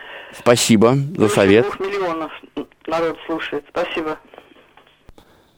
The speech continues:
Speaker 1: Спасибо. Вот, э, большой... э, сочувствие этим двум миллионам, которые слушают.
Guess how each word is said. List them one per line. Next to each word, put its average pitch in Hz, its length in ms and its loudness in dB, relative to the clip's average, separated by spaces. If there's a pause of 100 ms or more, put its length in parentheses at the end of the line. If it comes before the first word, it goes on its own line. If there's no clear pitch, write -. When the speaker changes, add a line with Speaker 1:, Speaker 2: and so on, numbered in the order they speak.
(140)
Speaker 1:
Спасибо. 120 600 4
Вот, 120 320 4
э, 104 520 8 (300)
большой... 107 580 4
э, 98 380 6 (640)
сочувствие 143 580 6
этим 123 180 2
двум 127 160 8
миллионам, 113 440 6
которые 104 360 4
слушают. - 460 -2